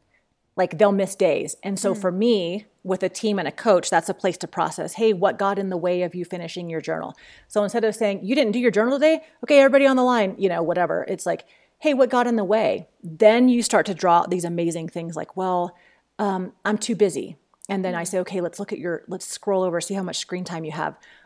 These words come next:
Speaker 1: "Oh, I have eight hours on there or five hours."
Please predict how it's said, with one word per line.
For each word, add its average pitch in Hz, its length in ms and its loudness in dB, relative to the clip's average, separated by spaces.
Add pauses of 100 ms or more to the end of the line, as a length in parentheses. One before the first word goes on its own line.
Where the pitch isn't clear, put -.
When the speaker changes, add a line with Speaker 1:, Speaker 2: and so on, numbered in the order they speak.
(120)
Speaker 1:
"Oh, 202 200 4
I 180 80 4
have 180 360 -4 (720)
eight 180 180 0
hours 165 320 0
on 156 120 -4
there 147 160 -6
or 156 80 -4
five 170 280 -4
hours." 143 380 -6